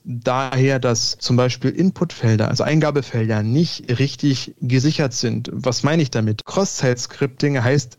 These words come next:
im Endeffekt nichts anderes, als dass ich Fremdcode über ein Eingabefeld in die Webseite einfüge. Das ist sozusagen das Grundvorgehen bei einem Cross-Site-Scripting. Und dieser Code wird dann für jeden neuen Nutzer, der die Webseite aufruft,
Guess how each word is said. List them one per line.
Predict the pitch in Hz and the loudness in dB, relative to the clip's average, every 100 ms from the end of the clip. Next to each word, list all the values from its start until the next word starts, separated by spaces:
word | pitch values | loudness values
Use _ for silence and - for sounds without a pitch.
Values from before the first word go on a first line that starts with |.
| - | -6
im | 139 | -4
Endeffekt | 151 165 156 143 147 156 | -2 -2 0 -2 -2 0
nichts | 180 - | 0 -2
anderes, | - 139 160 165 143 117 131 | -6 0 4 4 2 0 -2
als | 127 | -4
dass | - 147 - | -2 -2 -2
ich | - 175 - | -4 -6 -6
Fremdcode | - 156 196 214 - - - 117 113 | -4 -2 0 -2 -8 -8 -2 0 0
über | 135 123 | 0 0
ein | 120 127 | 0 -2
Eingabefeld | 120 156 196 170 139 123 123 - 127 135 139 - | 0 2 2 2 0 0 -2 -2 0 2 0 -2
in | 160 160 | 0 4
die | 156 160 - | 6 4 2
Webseite | 123 143 - 143 139 147 | 0 0 0 0 0 -2
einfüge. | 127 131 127 - 113 113 - 147 | 0 0 0 -2 -2 -2 -6 -4
Das | 131 | -2
ist | |
sozusagen | 139 131 - 131 | 0 -2 0 2
das | 120 113 - | 2 0 0
Grundvorgehen | 123 147 147 - 123 131 123 123 | 2 2 0 -4 -2 2 2 2
bei | 120 | 2
einem | 117 120 | 4 2
Cross-Site-Scripting. | 117 123 113 - 113 - - - - - - _ 123 | 2 -2 0 0 -2 -4 -8 -8 -8 -10 -12 _ 0
Und | 117 | 2
dieser | 135 143 139 127 | 4 4 2 0
Code | - 180 185 | 0 2 2
wird | 147 147 | 0 -2
dann | 139 | -2
für | - | 0
jeden | 123 160 180 156 | 2 2 4 4
neuen | 147 139 | 4 4
Nutzer, | 147 190 - 123 156 | 2 0 0 2 2
der | 135 131 | 2 0
die | 123 | 0
Webseite | 135 - 117 120 | 0 0 -2 0
aufruft, | 143 147 147 - 123 127 | 0 0 -2 -2 -2 -2